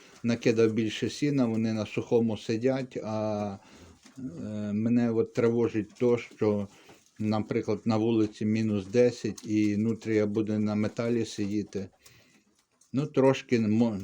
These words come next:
трохи можна того, напевно, дати, сіна трошки більше. Але я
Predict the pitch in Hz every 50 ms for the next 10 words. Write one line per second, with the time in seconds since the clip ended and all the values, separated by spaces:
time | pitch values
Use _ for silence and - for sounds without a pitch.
0 | - - - 120 127 127 - 123 113 113 117 117 110 101 110 110 107 - - 107
1 | 95 101 107 107 110 123 120 117 107 - 120 107 101 101 101 101 98 98 95 98
2 | 98 101 92 - - 101 - - - 127 120 117 110 104 - - 107 98 - -
3 | 117 101 90 104 101 98 90 - - 95 92 95 - - _ _ _ _ _ _
4 | _ _ _ _ _ _ _ _ _ _ _ _ - _ _ _ - - 110 110
5 | 113 113 113 113 113